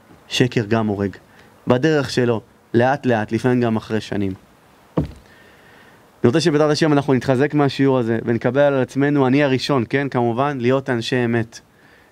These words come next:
כי להיות איש של אמת זה מאוד קשה, וזה עבודה של שנים. אבל להגיע בסוף לשבת ליד הקדוש ברוך הוא. "כי מי יעלה בהר אדוני, ומי יקום במקום קודשו? נקי כפיים ובר לבב.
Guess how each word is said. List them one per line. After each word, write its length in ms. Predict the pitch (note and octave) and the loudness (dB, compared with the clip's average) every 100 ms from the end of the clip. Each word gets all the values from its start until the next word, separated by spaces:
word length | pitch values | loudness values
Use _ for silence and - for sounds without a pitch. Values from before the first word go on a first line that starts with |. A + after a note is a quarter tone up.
| _ _ | _ _
כי 120 | - | 0
להיות 340 | A2+ C#3 C3+ - | 2 2 0 0
איש 280 | C#3+ C3 | 0 2
של 160 | C3+ A#2 | 0 0
אמת 460 | A2+ B2+ C3+ B2+ - _ - | 2 2 0 -4 -14 _ -8
זה 220 | G#2 G#2+ | -2 0
מאוד 280 | G#2+ A#2+ A#2+ | 2 0 -2
קשה, 240 | A2+ - | -4 -2
וזה 200 | G#2 G2+ | -2 -2
עבודה 280 | G#2 G#2+ B2 | -2 0 0
של 140 | B2 A2 | -2 -6
שנים. 360 | - G#2+ G2+ F#2+ - - - - - | -2 0 -2 -4 -16 -20 -20 -14 -6
אבל 220 | - G#2+ | -2 0
להגיע 500 | G#2+ G#2 G#2+ B2+ C3+ | 2 0 0 0 0
בסוף 460 | A2+ A2 - C#3+ B2 | -2 -4 -4 -2 -2
לשבת 600 | A2 - D#3 D#3 D#3 B2 | -2 0 -2 0 -2 0
ליד 240 | B2+ C3 | 0 0
הקדוש 360 | B2 A2+ A#2 A2 | -2 -2 -2 -2
ברוך 280 | A2 G#2+ | -2 -2
הוא. 160 | - G2+ - _ - _ _ - | -4 -6 -8 _ -20 _ _ 0
"כי 180 | C3+ | 2
מי 120 | D3 G3+ | 4 2
יעלה 500 | B3 B3 B3 A#3+ A3+ | 2 2 2 2 2
בהר 320 | A3 G#3+ G3+ | 2 4 2
אדוני, 480 | F3+ F3+ E3 C3 A#2+ | 2 2 2 2 0
ומי 220 | D3 G#3 | 0 2
יקום 380 | C4 - A#3+ G#3+ | 0 0 0 0
במקום 360 | G3 F3 E3+ | 0 0 -2
קודשו? 400 | D3 B2 - G#2 - - - - _ - | -2 -4 -4 -6 -6 -14 -16 -20 _ -2
נקי 340 | A2+ A#2 E3 | 0 2 0
כפיים 480 | D#3 A#2+ D3+ E3 D3 | 0 0 0 0 0
ובר 320 | A2 B2 B2+ | 0 0 0
לבב. 360 | A2+ G2+ G#2+ | -2 -2 -4